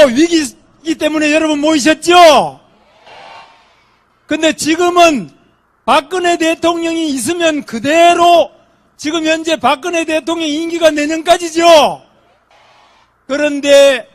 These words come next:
촛불을 들고 탄핵을 하고 박근혜 대통령 지금 감옥 가 있죠?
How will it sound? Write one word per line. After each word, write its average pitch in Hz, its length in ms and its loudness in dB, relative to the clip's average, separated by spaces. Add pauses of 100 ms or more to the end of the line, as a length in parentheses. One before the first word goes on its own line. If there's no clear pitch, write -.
(380)
촛불을 285 680 -6
들고 285 760 0 (380)
탄핵을 294 720 -2
하고 294 600 2 (440)
박근혜 311 380 -2
대통령 330 460 -4
지금 320 200 -8
감옥 339 340 0
가 339 140 4
있죠? 339 680 2